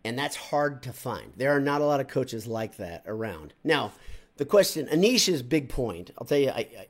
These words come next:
I believe I understand. He thinks that Meyer has damaged his brand so much because of his time in the N F L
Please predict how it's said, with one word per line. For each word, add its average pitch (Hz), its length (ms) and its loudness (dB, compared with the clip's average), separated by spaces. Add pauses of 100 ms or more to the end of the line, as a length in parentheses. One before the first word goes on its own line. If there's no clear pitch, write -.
I 127 40 -4
believe 135 360 2
I 123 100 2
understand. 110 400 -4
He 196 200 -2
thinks 123 440 -2
that 117 280 -2 (320)
Meyer 143 400 2
has 123 220 0
damaged 139 480 2
his 127 160 -4
brand 131 480 0
so 127 200 -2
much 110 320 -6
because 123 280 -6
of 110 160 -4
his 113 160 -8
time 123 260 -2
in 113 60 -2
the 117 120 0
N 117 80 0
F 107 140 -6
L 110 260 -2